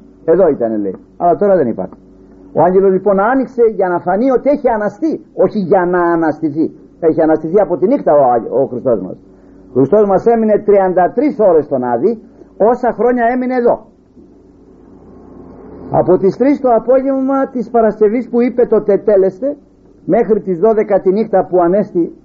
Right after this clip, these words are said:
Σάββατον προς την Κυριακή, είναι τριάντα τρεις ακριβώς ώρες.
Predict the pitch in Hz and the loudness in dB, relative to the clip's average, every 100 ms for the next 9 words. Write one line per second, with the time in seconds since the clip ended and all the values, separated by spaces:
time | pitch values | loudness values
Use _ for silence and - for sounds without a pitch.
0 | - - 170 165 156 151 143 147 135 135 | -20 -6 -2 0 2 0 0 0 0 2
1 | 135 131 226 277 - - - - - - | 4 2 0 -2 -6 -20 -20 -20 -8 -2
2 | 202 - 180 156 143 135 208 240 151 143 | 0 2 2 2 2 2 0 -2 -4 -2
3 | 139 170 170 117 - - | -2 0 0 -2 -4 -10